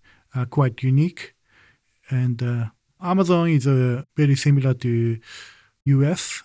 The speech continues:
It's very efficient and deliver the product, easy to find a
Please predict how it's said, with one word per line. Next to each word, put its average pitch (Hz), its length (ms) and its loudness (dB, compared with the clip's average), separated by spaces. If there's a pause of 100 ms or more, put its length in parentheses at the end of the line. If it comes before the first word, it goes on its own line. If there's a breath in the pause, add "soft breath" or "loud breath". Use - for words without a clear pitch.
It's - 160 -10
very 135 600 -2 (360 loud breath)
efficient 139 720 0
and 117 260 -6 (160)
deliver 131 380 0
the 120 100 -4
product, 135 600 -4
easy 135 300 -2
to 131 140 -6
find 139 340 0
a 120 180 -6